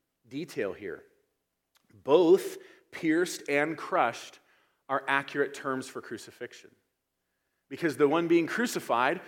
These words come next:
would have his hands, typically through the wrists, and his feet, typically through the tops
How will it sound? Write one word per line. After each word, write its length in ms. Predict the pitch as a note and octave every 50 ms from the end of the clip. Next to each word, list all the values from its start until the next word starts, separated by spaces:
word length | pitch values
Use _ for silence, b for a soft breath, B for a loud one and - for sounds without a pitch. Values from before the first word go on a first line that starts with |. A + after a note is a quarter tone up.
| B B B
would 100 | D#3+ C#3+
have 220 | D#3 E3 D#3+ -
his 320 | - D#3+ D3+ C#3 A#2+ - - -
hands, 520 | - - D3+ C#3+ D3+ E3 F#3+ G3 C#3+ C#3+ - B2+ - -
typically 340 | - G3 - - - E3
through 160 | - - D3+ B2
the 60 | A2+
wrists, 580 | G2+ A2 D3 G3+ A3 - - - - - - - B B B B B
and 220 | C#3+ C#3+ C#3+ C#3
his 320 | B2 A2 D3 C#3 C3+ - -
feet, 640 | - - - - - G3 G3 A3 A#3 A3 - - -
typically 440 | - - F#3+ - F#3 - - D#3+ D3+
through 180 | - - E3
the 80 | C#3 B2
tops 640 | - - - - - F3+ G3 A3+ - - - -